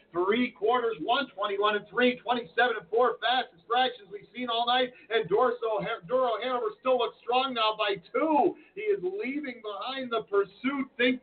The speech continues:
Big, Dream Big, Grand Teton both struggling. Top of the stretch, Dorso Duro Hanover. A command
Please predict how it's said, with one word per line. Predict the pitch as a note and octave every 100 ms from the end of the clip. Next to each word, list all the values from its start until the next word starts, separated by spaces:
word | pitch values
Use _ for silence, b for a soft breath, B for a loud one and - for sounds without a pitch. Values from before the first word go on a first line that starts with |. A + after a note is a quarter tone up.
| A#3
Big, | G#3+ D#3+
Dream | D#3+ B3+ C4+
Big, | G#3+ A3 G#3
Grand | G#3+ C4 B3+ -
Teton | C4 C4 G#3+
both | A#3 G#3+ -
struggling. | - C#4 D4 C4 A3+ - B -
Top | A3 D4 C#4+
of | A#3 A3+ A3
the | G3
stretch, | - C4 D4 - -
Dorso | C#4 E4 E4+ - B3 A3+ -
Duro | A3 G#3+ A3 -
Hanover. | B3 D#4+ D#4+ C4+ A#3+ G#3+ B -
A | C4 -
command | B3 A#3 D4+ E4